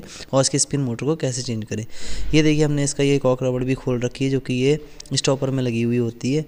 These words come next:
और इसका ब्रक, ब्रक शो होता है, हम उस ब्रक को भी खोल लेंगे। इसकी वायरिंग को भी हमने देखिए अलग कर लिया है और color टू color match करके आसानी से हम इसे लगा सकते हैं।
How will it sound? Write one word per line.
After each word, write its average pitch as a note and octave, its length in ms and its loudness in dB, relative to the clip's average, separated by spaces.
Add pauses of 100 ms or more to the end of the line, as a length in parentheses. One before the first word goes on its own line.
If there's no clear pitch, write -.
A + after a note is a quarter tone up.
(640)
और C#3+ 140 -4
इसका C#3 200 -2
ब्रक, C3+ 440 -4 (340)
ब्रक C#3+ 200 0
शो C#3+ 200 4
होता C3 520 0
है, G3 80 -4 (420)
हम C3+ 220 0
उस C3+ 200 0
ब्रक C3 180 2
को C3 140 0
भी C#3 100 0
खोल B2+ 240 0
लेंगे। A2 360 -2 (560)
इसकी D#3 220 6
वायरिंग D3+ 300 8
को D3+ 100 8
भी D3+ 100 6
हमने D3 220 6
देखिए C3+ 480 6 (320)
अलग C3 200 6
कर C3 160 2
लिया C3 220 2
है C#3+ 260 2
और - 240 0
color C#3+ 180 2
टू C#3 120 -4
color B2+ 260 -2
match B2 200 -2
करके E3 480 -2
आसानी B2+ 380 0
से C3 140 0
हम B2+ 100 -2
इसे D#3 200 -2
लगा B2 220 -2
सकते A2+ 340 -8
हैं। G#2+ 140 -6